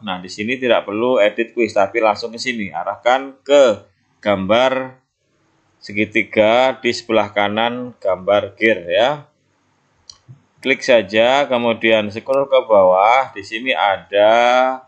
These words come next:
menu quiz bank, question bank. Di sana di bawahnya ada menu impor. Klik saja impor.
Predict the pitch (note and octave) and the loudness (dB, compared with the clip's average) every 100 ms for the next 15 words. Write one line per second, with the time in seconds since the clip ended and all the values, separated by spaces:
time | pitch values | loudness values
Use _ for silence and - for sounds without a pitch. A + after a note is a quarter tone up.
0 | _ _ _ A2+ A2+ C3 C3 - C3 B2+ | _ _ _ -6 -2 0 -2 -4 -4 -4
1 | - B2 A#2 F2+ E2+ E2+ E2+ _ _ _ | -2 0 0 -4 -16 -20 -20 _ _ _
2 | A#2 A2 B2+ G#2 A#2+ G2+ F#2+ A2 G#2 A2 | -4 -2 -4 0 -2 -2 -8 -4 -2 0
3 | A2 C3 C#3+ B2+ - G#2 G2 A#2 G#2+ G2 | 0 0 -2 -6 -8 0 2 2 -2 0
4 | A2+ B2 C3 C3+ A#2 G#2 G#2+ G#2+ A2+ A#2+ | 2 2 2 -2 -6 -8 -6 -6 0 2
5 | G#2 - A#2+ - G#2 - A2+ B2+ C3 - | 2 0 -10 -4 -4 0 2 2 0 -6
6 | A#2 A#2+ A#2+ B2 A2 E2+ | -10 -8 -6 2 2 2